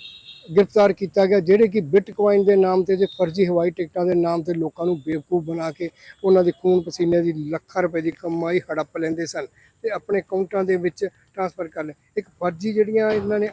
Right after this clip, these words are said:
ਮੇਲ ਆਈ ਡੀ ਬਣਾ ਕੇ ਉਸ ਤੋਂ ਬਾਅਦ ਜਿਹੜੇ ਦੇਸ਼ਾਂ ਵਿਦੇਸ਼ਾਂ ਦੇ ਵਿੱਚ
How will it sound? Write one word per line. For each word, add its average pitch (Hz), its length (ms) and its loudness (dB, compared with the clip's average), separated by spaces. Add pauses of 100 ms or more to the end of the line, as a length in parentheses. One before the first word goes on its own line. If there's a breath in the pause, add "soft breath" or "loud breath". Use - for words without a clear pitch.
ਮੇਲ 190 260 0
ਆਈ 190 120 -2
ਡੀ 196 160 -4
ਬਣਾ 170 400 -6
ਕੇ 202 140 -6
ਉਸ 190 160 -4
ਤੋਂ 190 140 -6
ਬਾਅਦ 185 220 -6
ਜਿਹੜੇ 196 160 -2
ਦੇਸ਼ਾਂ 165 380 -6
ਵਿਦੇਸ਼ਾਂ 175 360 -6
ਦੇ 185 100 -2
ਵਿੱਚ 180 240 -8